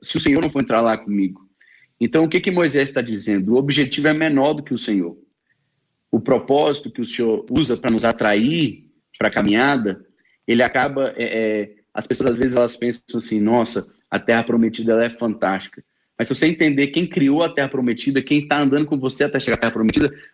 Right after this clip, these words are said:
você já tá vivendo ali muito mais, muito melhor. "Ah, pastor, mas a Terra Prometida ela vai ser bênção." Vai ser bênção porque é um outro tempo,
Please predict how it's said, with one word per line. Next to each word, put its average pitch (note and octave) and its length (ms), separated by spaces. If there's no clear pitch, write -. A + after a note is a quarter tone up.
você D3+ 360
já E3 140
tá F3 260
vivendo F3 480
ali D#3+ 320
muito G#3 420
mais, F3 380
muito G3+ 320
melhor. F3 580
"Ah, A3 160
pastor, E3+ 300
mas D#3+ 260
a D3+ 60
Terra F3 200
Prometida E3 460
ela E3 60
vai D#3 100
ser D#3 160
bênção." C#3+ 400
Vai E3+ 220
ser D#3+ 240
bênção D#3 300
porque C#4+ 200
é E3 40
um D#3+ 200
outro G3+ 260
tempo, F3+ 400